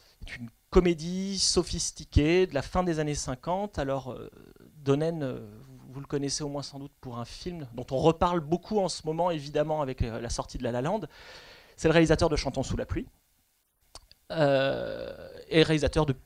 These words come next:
plusieurs grandes comédies musicales avec Gene Kelly, avec son comparse Gene Kelly. Donen et Kelly se connaissent depuis, euh, quasiment l'enfance,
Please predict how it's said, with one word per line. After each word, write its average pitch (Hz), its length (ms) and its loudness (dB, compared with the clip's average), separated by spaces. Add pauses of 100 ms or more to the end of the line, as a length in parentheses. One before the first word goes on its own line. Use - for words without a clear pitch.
(240)
plusieurs 180 380 6
grandes 151 280 0
comédies 139 320 0
musicales 135 500 -4 (460)
avec 156 300 2
Gene 127 180 -2
Kelly, 151 300 -2
avec 143 140 -4
son 131 120 -4
comparse 139 400 2
Gene 123 160 -4
Kelly. 139 380 -6 (340)
Donen 143 260 2
et 120 60 -2
Kelly 143 220 -8
se - 100 -10
connaissent 127 340 -10
depuis, - 380 -12
euh, 101 100 -8 (240)
quasiment 131 320 2
l'enfance, 135 640 2